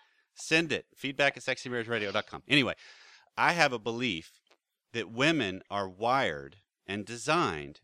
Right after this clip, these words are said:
Speaker 2: to be receptive, not initiative, when it comes to their sex life. I think there's times where, yes, they're going to initiate it, but that's in the context of a relationship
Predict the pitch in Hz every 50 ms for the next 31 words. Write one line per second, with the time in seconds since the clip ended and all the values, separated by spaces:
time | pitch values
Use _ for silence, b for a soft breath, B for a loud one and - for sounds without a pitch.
0 | _ _ - - 117 101 - 107 104 95 107 110 - - - - 147 143 - _
1 | - - - _ - - _ _ _ _ 95 95 101 101 117 127 - - - 120
2 | 120 131 160 160 - - 82 - - - - _ _ _ _ _ _ _ _ _
3 | - 104 104 98 - - 98 90 87 - - 120 104 120 127 - - 190 151 -
4 | - - - - _ _ _ _ _ _ _ _ b b b b b b b -
5 | 110 - - 143 139 - - 135 131 - - 151 143 143 151 160 156 - 160 156
6 | 160 170 139 120 - - 139 143 131 - 127 135 143 151 156 - 165 165 160 156
7 | 165 160 - - 151 123 104 92 85 73 113 104 - 113 123 - - 143 131 117
8 | - - 135 139 156 160 - - 160 156 - - - 123 117 120 110 101 101 104
9 | 98 110 120 143 - - 160 160 - - - 170 170 165 -